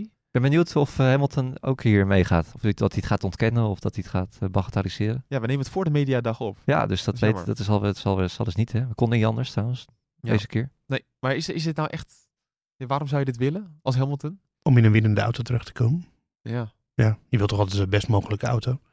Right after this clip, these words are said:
Speaker 2: Of dat, ja.
Speaker 3: En die kan Mercedes op dit moment niet leveren, dat lijkt me duidelijk.
Speaker 2: En als je dan ook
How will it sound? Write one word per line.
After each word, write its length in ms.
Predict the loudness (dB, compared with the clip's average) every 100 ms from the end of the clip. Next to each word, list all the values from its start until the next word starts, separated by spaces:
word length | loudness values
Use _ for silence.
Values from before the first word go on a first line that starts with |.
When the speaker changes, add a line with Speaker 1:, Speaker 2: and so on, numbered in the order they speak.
| _
Speaker 2:
Of 120 | -8
dat, 180 | -4 -4 -2
ja. 100 | 2
Speaker 3:
En 280 | 4 2
die 220 | 2 -2 0
kan 160 | 0
Mercedes 320 | 2 2 4
op 140 | 4 4
dit 120 | 4
moment 180 | 6 6
niet 120 | 6
leveren, 300 | 4 4 0
dat 80 | -2
lijkt 160 | 0
me 60 | 2
duidelijk. 340 | 2 0 -2 -8 _ _ _ _ _
Speaker 2:
En 80 | -6
als 100 | -4
je 60 | -4
dan 120 | -4
ook 260 | -4 -6